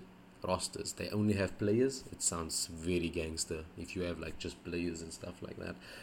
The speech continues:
And they are very much melee orientated, as in get to close combat and try and survive there. All right. Uh, it's very rarely I found, and I'm a mediocre player, and you can correct me if I'm wrong and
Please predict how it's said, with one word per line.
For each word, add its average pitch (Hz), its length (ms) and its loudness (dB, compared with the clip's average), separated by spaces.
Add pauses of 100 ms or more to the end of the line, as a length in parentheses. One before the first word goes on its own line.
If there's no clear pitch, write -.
(140)
And 113 180 4
they 123 160 8
are 135 200 8
very 117 260 6
much 117 260 4
melee 95 360 4
orientated, 87 640 0
as 82 140 0
in 82 120 -4
get 107 200 2
to 135 60 4
close 113 260 8
combat 98 440 4
and 90 140 -4
try 95 180 2
and 92 120 0
survive 82 440 -4
there. - 180 -6 (460)
All 90 100 0
right. 92 120 2 (460)
Uh, 101 100 6
it's 104 140 2
very 107 340 6
rarely 101 320 8
I 95 180 4
found, 95 360 2 (280)
and 90 160 -2
I'm 95 320 2
a 117 240 0
mediocre 98 440 6
player, 80 320 -2 (260)
and 87 240 -2
you 87 80 -2
can 92 160 -4
correct 92 260 0
me 98 120 0
if 92 100 -2
I'm 104 140 2
wrong 87 240 -2
and 78 120 -4